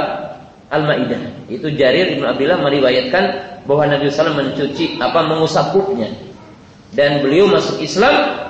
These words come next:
setelah turunnya surah apa? Al-Maidah. Maka Kleman ataupun mereka berkata bahwa hadis-hadis yang berkaitan dengan mengusap pup adalah dimansuh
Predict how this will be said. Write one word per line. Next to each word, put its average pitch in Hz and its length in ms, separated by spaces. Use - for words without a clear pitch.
setelah 180 480
turunnya 160 320
surah 156 320
apa? 151 160
Al-Maidah. 123 800
Maka 180 320
Kleman 185 640
ataupun 180 540
mereka 180 320
berkata 175 560
bahwa 170 640
hadis-hadis 185 720
yang 165 160
berkaitan 165 640
dengan 165 420
mengusap 165 480
pup - 300
adalah 160 260
dimansuh 165 640